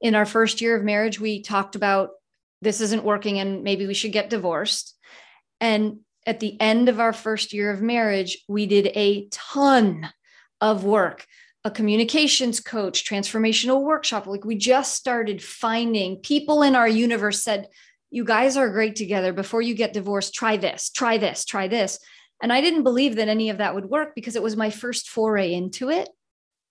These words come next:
I was very spiritual since I was a very little girl. When I go back to looking at my journal entries, I was always on the path, but I didn't know it, and it wasn't necessarily being cultivated by my parents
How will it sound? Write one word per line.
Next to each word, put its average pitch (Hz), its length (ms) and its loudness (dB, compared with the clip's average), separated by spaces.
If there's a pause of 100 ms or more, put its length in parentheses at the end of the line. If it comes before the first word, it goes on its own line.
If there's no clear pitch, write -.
(420)
I 226 40 0
was - 320 0
very 240 680 6
spiritual 208 760 -2
since 202 260 -6
I 202 80 0
was 190 180 -2
a 185 140 -2
very 202 300 2
little 196 240 0
girl. 180 360 -2 (300)
When 214 140 -2
I 214 60 0
go 233 100 2
back 214 300 -2
to 226 100 -6
looking 208 360 0
at 185 120 -2
my 190 120 -4
journal 190 380 -4
entries, 175 520 -4 (500)
I 220 140 4
was 226 200 6
always 220 400 6
on 196 200 -2
the 185 80 -6
path, - 580 -10 (560)
but 220 260 4
I 208 140 4
didn't 208 340 2
know 208 380 2
it, 220 100 0
and 196 140 -2
it - 100 -6
wasn't 196 320 -6
necessarily 196 640 -4
being 185 300 -6
cultivated 220 800 -2
by 185 160 -2
my 165 180 -4
parents 208 580 -4